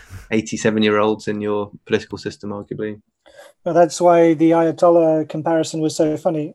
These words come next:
Speaker 3: Not to mention the kind of the fetishistic reverence for the U S Constitution that, um, leads them to, leads them to political change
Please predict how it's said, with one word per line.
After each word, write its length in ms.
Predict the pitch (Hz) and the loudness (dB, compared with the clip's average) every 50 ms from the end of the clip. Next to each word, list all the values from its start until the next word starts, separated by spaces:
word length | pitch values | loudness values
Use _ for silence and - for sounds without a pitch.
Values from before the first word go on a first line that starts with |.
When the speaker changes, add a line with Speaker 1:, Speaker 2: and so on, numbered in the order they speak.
| - | -4
Speaker 3:
Not 160 | 190 185 175 175 | -2 0 0 0
to 60 | 180 | 2
mention 280 | 180 180 170 - 180 170 | 2 2 2 0 -6 -6
the 80 | 160 | -4
kind 160 | - - 165 170 | -4 -4 -4 -4
of 160 | 151 139 139 | -6 -4 -2
the 300 | 160 160 160 156 151 151 _ - - - _ - _ _ _ _ | 0 0 0 0 -2 -6 _ -20 -20 -20 _ -20 _ _ _ _
fetishistic 680 | - 190 175 - 175 160 - 190 170 - 175 165 147 | 0 0 0 0 -2 0 0 0 0 2 -2 -2 2
reverence 460 | 165 170 170 156 170 165 156 165 - - | 4 4 4 4 4 2 2 2 -2 -4
for 80 | - 156 | -4 -2
the 100 | 151 156 | 0 2
U 120 | 160 165 | 4 4
S 120 | 160 147 - | 2 2 -2
Constitution 920 | - 165 160 143 - - 135 - 165 165 151 - - 165 156 156 156 151 139 | -4 -4 -4 -4 -8 -10 -4 0 0 0 0 2 0 0 0 0 -2 -2 -2
that, 400 | 160 156 151 143 139 - - - | 0 0 -2 -2 -6 -10 -4 -2
um, 540 | 160 151 151 147 151 156 156 151 156 180 - _ _ _ _ _ - _ _ _ | 0 0 0 0 0 -2 -2 -2 -4 -4 -8 _ _ _ _ _ -20 _ _ _
leads 480 | 180 160 147 156 165 170 170 156 135 - | -12 -6 -2 2 4 4 4 4 2 -2
them 200 | 175 160 156 147 | -2 -2 -2 -4
to, 640 | 147 - 165 160 156 151 151 147 147 143 143 143 - _ - 175 | -4 -2 0 2 2 0 0 -2 -4 -6 -6 -8 -10 _ -6 0
leads 360 | 165 165 185 180 165 - - | 2 4 4 4 2 0 -4
them 160 | 170 156 147 | -4 -4 -6
to 300 | 143 160 151 147 143 135 - _ - - - - - - _ _ - | -6 -6 -6 -6 -6 -8 -12 _ -20 -20 -20 -20 -20 -20 _ _ -2
political 440 | 165 160 175 160 170 - 180 160 135 | 0 2 2 2 2 2 2 0 0
change 760 | - - 170 160 156 156 151 151 151 143 135 - - - | 2 2 2 2 2 0 0 -2 -2 -4 -4 -6 -8 -8